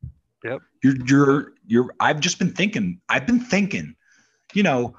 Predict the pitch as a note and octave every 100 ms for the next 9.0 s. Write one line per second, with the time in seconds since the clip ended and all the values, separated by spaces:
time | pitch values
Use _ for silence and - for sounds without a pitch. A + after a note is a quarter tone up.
0 | _ F#3+ B3+ - F#2 C#3+ - A#2+ F#2+ F#2
1 | D#3 - F2 F2+ F#2 F2 - B2 G#2 D2
2 | D#2 _ _ _ _ _ _ - D3+ -
3 | _ _ _ _ _ _ _ D#3 A3+ A#3
4 | A#2 A2+ F#3+ G#2+ - _ _ F2+ E2+ D2
5 | D2 - - _ _ _ - G2 C3 D3
6 | - - _ _ _ _ _ _ _ _
7 | _ _ _ _ _ _ _ _ - D#2
8 | B1 - - _ _ - - - -